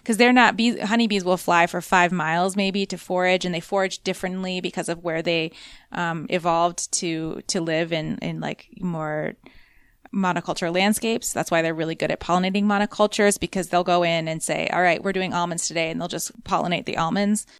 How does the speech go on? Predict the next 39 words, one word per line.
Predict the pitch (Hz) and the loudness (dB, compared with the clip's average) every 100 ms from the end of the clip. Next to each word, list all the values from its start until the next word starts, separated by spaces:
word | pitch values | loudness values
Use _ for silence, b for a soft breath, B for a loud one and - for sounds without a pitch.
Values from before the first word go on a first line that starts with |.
| - - | -10 2
Native | 220 214 202 | 6 6 4
bees | 202 202 | 0 0
tend | 220 196 190 | 0 -2 -2
to, | - | -2
they, | 190 180 | 0 0
you | - 190 | -2 -4
know, | 180 - - - | -4 -6 -8 -4
especially | - - 226 208 | -2 2 2 2
around | 196 185 | 2 2
here, | - 277 254 214 | 0 4 6 6
they've | 190 185 | 4 2
evolved | 180 180 170 - | 2 4 4 0
to | |
be | 185 180 175 | -4 -2 -2
in, | |
like, | 165 208 | -2 -6
a | |
prairie | - 226 214 | 0 4 4
landscape. | 185 - - - | 4 -4 -4 -8
So | - 175 | -4 -2
they | 180 | 0
go | 175 | -2
from | - 175 | -4 -2
one | 175 180 | -2 -2
species | - 175 175 170 | -4 -6 -6 -6
to | 175 | -2
another | 185 180 | 2 2
species | - 170 - - | 0 -4 -6 -6
of | - | -2
flower, | - 175 165 - | 2 4 4 2
maybe, | 170 185 - | -2 -4 0
or | 165 | 0
maybe | 175 185 180 | 0 0 0
they | 170 | 0
only | 180 175 | -2 -4
like, | 170 170 - - B B | -2 -4 -6 -16 B B
maybe | 185 185 | -6 -2
you're, | 170 - | -2 0
they're | 185 | 0